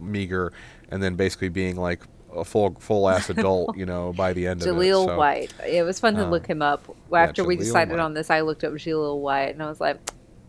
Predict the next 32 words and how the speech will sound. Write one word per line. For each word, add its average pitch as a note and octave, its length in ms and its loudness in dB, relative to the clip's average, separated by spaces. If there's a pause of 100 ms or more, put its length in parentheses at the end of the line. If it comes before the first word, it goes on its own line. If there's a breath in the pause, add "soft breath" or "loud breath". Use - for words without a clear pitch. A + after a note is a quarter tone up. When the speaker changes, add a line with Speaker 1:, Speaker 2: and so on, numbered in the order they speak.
(200)
Speaker 2:
"He E4+ 80 -6
looks E3+ 220 -6
pretty G3 220 -4
Speaker 1:
Mm. G3+ 60 -6
Speaker 2:
good. E3+ 360 0 (240)
He D4+ 80 -4
looks B3+ 180 -4
pretty D#4 220 -6
good. A3 280 0
He's B3 140 -2
doing F#3+ 200 0
all G3+ 160 -2
right." G#3+ 420 6 (720)
Post G3 300 2 (300)
Speaker 1:
How B2+ 120 0
you C#3 200 2
Speaker 2:
That's F#3 160 0
Speaker 1:
doing, G#2+ 60 4
Speaker 2:
right. G3 200 6
Speaker 1:
Jaleel F#2+ 140 2
White? F#2+ 280 0 (280)
Speaker 2:
Um, D#3 420 2
Speaker 1:
<laughs> - 1200 -20
So, G2+ 320 2 (260 loud breath)
I C3+ 120 6
turn E3 240 6
over B2 280 8
the A#2 80 0
rest G2+ 220 2
of F#2+ 100 -6
my F#2+ 140 0
time F2 420 -4